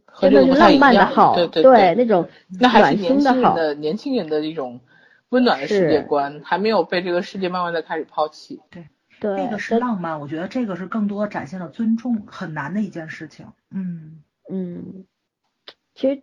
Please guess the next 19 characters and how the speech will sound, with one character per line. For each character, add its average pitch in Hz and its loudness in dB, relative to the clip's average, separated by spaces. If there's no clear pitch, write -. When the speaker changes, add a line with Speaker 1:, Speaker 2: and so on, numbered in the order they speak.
Speaker 2:
这 302 -2
剧 285 -2
里 240 4
边 180 2
儿 180 -4
它 190 -8
还 208 -4
有 202 -2
一 175 -2
些 190 -4
小 156 -6
细 180 -12
节 151 -8
是 175 -12
很 160 -10
好， 143 -12
比 143 -12
方 180 -10
说 190 -4